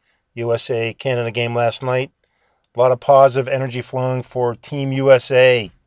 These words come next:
Yeah, wow, that was a great game. And, uh, you know, the difference right off the bat, just self-confidence. It, you know, it reminded me a lot of, um,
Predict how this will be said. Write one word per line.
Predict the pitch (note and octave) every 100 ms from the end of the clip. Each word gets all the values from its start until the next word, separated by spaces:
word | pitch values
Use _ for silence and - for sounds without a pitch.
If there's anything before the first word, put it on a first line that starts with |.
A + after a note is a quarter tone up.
| _ _ _ _ _ _ _ _ _ _ -
Yeah, | C3+
wow, | A2+ D#3 D3
that | E3
was | B2
a |
great | G#2+ A2 B2 C3+
game. | - A#2+ A#2 G#2 - _ _ _ _ _ _ _ _ _ _ _ _ _ - -
And, | C#3 C3 B2
uh, | B2+ B2 A2+ _ _ _ _ _ _ _ _ _
you | -
know, | C#3+
the | B2+
difference | G#2 C3 G3 F3+ A#2 - - _ _ _ _
right | C#3
off | D3
the | B2+
bat, | F2+ A2+ D#3+ F3+ - _
just | - C3 - -
self-confidence. | - - C#3 C3 - C3 E3 B2 G2 -
It, | A2 _ _ _ _ _ _ _ -
you | B2
know, | B2
it | A#2+
reminded | A#2+ C3 D3+ C#3
me | C3+ C#3
a | B2+
lot | B2+ B2+
of, | B2 G#2
um, | A#2+ A2+ A2